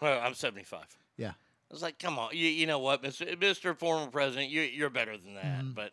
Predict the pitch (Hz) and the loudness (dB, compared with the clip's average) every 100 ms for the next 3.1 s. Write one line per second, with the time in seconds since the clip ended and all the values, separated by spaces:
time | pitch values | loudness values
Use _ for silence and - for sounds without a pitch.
0 | - 113 123 110 - 107 90 87 _ _ | -6 -4 -2 -4 -10 -12 -12 -16 _ _
1 | _ _ - - _ - 123 143 139 135 | _ _ -20 -20 _ -6 0 0 0 -6
2 | 120 131 - 135 135 123 131 - 110 - | -6 -4 -4 -4 -2 0 -2 -4 -8 -8
3 | 113 | -12